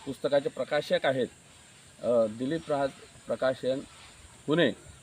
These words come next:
त्यांचा फोन नंबर मी तुम्हाला सांगतो, त्यांची वेबसाइट पण आहे आणि त्यांचा फोन नंबरसुद्धा इथे दिलेला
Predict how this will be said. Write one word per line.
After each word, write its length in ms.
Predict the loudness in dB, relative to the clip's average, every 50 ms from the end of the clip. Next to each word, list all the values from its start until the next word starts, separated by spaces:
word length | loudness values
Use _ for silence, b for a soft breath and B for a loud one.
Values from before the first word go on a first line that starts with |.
| -6 0
त्यांचा 320 | 2 2 2 4 4 4
फोन 300 | 4 4 2 0 0 0
नंबर 300 | 2 0 -2 0 0 0
मी 160 | 0 0 -4 -4
तुम्हाला 360 | -4 -2 0 2 4 2 2
सांगतो, 340 | 2 0 -4 -4 -4 -4 -4
त्यांची 340 | -2 -2 -2 -2 -2 -4
वेबसाइट 420 | -4 -2 -4 -4 -4 -2 -2 -2 -2 -2 0
पण 140 | 0 2 2
आहे 240 | 2 -2 -2 -6 -8 -12 -18 B B B B B B B -2
आणि 380 | 0 2 2 2 2 0 -2
त्यांचा 340 | -2 -2 -2 -2 0 0 0
फोन 360 | -2 -2 0 -2 -2 0 0
नंबरसुद्धा 680 | 0 -2 0 0 -2 -2 -4 -6 -6 0 0 2 2 2 -2
इथे 260 | -4 -6 -6 -6 -6
दिलेला 460 | -6 -6 -6 -4 -2 0 0 0 0